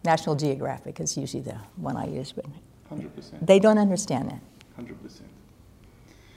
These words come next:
Speaker 2: So I've got two more questions.
Speaker 1: Mm-hmm.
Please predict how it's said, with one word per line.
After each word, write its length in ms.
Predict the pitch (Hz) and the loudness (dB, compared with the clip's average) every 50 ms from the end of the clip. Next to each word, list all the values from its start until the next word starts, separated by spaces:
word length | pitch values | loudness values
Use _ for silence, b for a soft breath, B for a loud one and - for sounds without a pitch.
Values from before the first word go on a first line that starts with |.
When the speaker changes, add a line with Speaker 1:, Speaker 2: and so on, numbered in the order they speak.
| b b b b b b b b b b b | b b b b b b b b b b b
Speaker 2:
So 540 | b - - 190 170 156 - - - B B B B B B B B B B B B B B B - - - - - - - - - - - - - - - - - - - - - - - 170 | b 2 4 6 6 6 4 -2 -10 B B B B B B B B B B B B B B B -20 -20 -20 -20 -20 -20 -20 -20 -20 -20 -20 -20 -20 -20 -20 -20 -20 -20 -20 -20 -20 -20 -12 -8
I've 80 | 151 | -6
got 160 | 139 123 - | -6 -6 -6
two 140 | - - 147 | -6 -4 -4
more 160 | 139 131 131 | -2 -4 -4
questions. 500 | - - - - - - - - - - - - - 180 | -6 -10 -12 -14 -14 -18 -20 -20 -20 -20 -20 -14 -8 -6
Speaker 1:
Mm-hmm. 280 | 156 139 131 170 226 | -6 -4 0 0 0